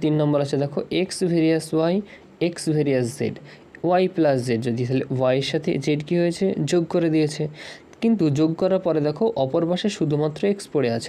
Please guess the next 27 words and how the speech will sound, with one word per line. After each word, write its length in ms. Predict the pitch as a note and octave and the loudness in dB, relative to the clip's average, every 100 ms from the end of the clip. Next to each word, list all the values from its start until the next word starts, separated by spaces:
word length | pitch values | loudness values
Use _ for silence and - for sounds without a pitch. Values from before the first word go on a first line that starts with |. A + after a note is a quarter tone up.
| B2+ | -6
অর্থাৎ 200 | - F3+ - | -4 -4 -2
সেটাই 240 | B2+ B2+ B2+ | -2 -2 -2
হচ্ছে 260 | - - C4+ D4 - - - B2+ | -4 -2 -2 -4 -18 -20 -10 -8
এখানে 240 | - C#3+ D#3 | -4 -2 0
ভেরিয়াসের 460 | C3 B2 B2 B2+ C#3 C3+ | 0 0 -2 -2 -2 0
বদলে 240 | C3+ D3+ D3+ | -2 -4 -2
কী 60 | E3+ | -2
হয়ে 120 | F3 | 0
যাবে? 160 | G3 A#3 B3 - - - A#2+ | 0 -2 -2 -12 -20 -8 -6
এক্স 160 | - - | -6 -6
হয়ে 160 | G2+ - | -4 -4
যাবে, 180 | - C#3 - - - B2+ | -6 -8 -12 -20 -10 -10
অর্থাৎ 240 | B2+ C3+ - C3 | -6 -6 -4 -6
উত্তর 220 | C3 C3+ C3 | -2 -2 -2
হচ্ছে 200 | C3+ - D3 | -4 -4 0
এক্স, 180 | E3+ - - - - - - | -2 -4 -16 -20 -16 -10 -6
অপর, 220 | A#2+ A#2+ A#2+ A#2+ C3 | -4 -2 -2 -2 -4
উপরেরটা 340 | C3+ C3 C3+ C3+ | -2 -2 -2 -4
হচ্ছে 160 | B2+ B2 A#2 | -2 -2 -2
y 40 | B2 | -2
to 60 | B2 | -4
the 60 | B2+ | -2
power 160 | B2+ C3 D#3+ G3+ | -4 -2 0 0
n, 20 | C4+ - - - | -2 -6 -12 -6
আর 80 | A#2+ | -4
এটা 120 | A2+ B2+ | -2 -4
হচ্ছে 260 | C3 - | -4 -4